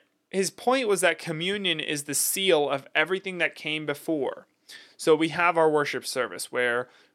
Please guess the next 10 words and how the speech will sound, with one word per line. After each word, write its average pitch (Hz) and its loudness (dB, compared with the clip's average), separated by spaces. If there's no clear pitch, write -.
we 131 0
greet 180 0
each 190 -2
other, 160 4
we 135 -2
have 135 -2
a, 117 0
um, 110 -2
you 143 -8
know, 98 -6